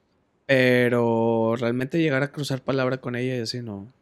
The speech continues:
Lo, lo, sabía su nombre porque justo le hablaba a una amiga de nosotros,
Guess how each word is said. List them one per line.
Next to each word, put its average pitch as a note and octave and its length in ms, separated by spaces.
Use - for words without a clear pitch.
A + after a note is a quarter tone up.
Lo, D3+ 300
lo, E3 200
sabía E3 320
su F#3+ 140
nombre G3+ 360
porque D3+ 420
justo C#3+ 320
le E3+ 80
hablaba D3 280
a - 40
una D3+ 140
amiga D3+ 540
de A#2 140
nosotros, C#3+ 720